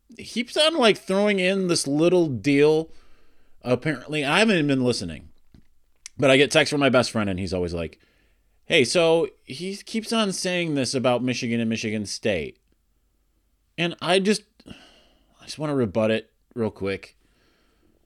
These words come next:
It's dumb. It is so dumb. So we'll get to that.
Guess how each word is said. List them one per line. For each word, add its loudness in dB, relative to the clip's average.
It's -4
dumb. -2
It 12
is 6
so 4
dumb. -2
So -2
we'll 0
get 2
to 0
that. 2